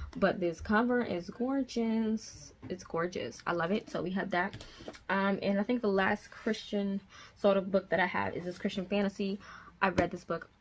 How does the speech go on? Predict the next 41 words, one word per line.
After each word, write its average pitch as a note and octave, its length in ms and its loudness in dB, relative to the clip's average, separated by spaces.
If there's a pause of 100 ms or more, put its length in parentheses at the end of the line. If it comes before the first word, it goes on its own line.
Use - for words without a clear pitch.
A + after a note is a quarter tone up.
(300)
five F#3 220 4
starred. E3+ 400 -2 (180)
Love F#3 260 4
the G#3 100 4
entire F3 580 0
trilogy. E3 480 -4
The E3+ 100 -8
trilogy F#3+ 480 -2
itself - 440 -4
is, F3 100 -8
like, D#3+ 180 -6
my D#3+ 120 -4
favorite - 480 -8
ever. F3 320 0 (120)
And - 140 -16
that F3 160 -2
is F3+ 100 -2
gonna F3 200 -4
be E3+ 120 -2
Cry E3+ 280 0
of E3+ 60 -2
the E3+ 100 -2
Raven E3+ 260 -4
by E3 140 -4
Morgan E3 360 -4
L E3+ 140 -6
Busse. A3 400 2
It's - 140 -8
the F#3+ 80 -4
third A3 260 2
and A3 100 2
final F#3 220 -2
book F3+ 240 -4
in F3+ 60 -6
the E3+ 80 -6
Ravenwood E3+ 360 -4
saga. E3+ 360 0
This F3 200 -12
is - 120 -16
Christian A3 300 -2
fantasy. F#3 440 -8